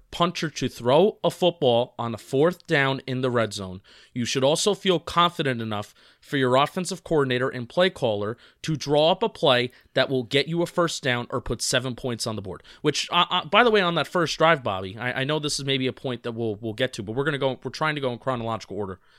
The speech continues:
That first drive, by the way, for those people that were tweeting during the game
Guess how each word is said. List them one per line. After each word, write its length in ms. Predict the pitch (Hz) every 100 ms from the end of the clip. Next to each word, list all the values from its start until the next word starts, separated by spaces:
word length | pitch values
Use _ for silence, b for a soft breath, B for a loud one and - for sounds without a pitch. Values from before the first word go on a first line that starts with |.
| b b b
That 160 | 160 160
first 240 | 226 -
drive, 220 | 185 202
by 100 | 160
the 80 | 127
way, 140 | 113 117
for 180 | -
those 240 | 131 165 170
people 340 | - 175 170
that 300 | 151 143 139 - b b b
were 120 | 147
tweeting 380 | 135 156 160 147
during 240 | 147 156
the 80 | 143
game 400 | 123 143 147 143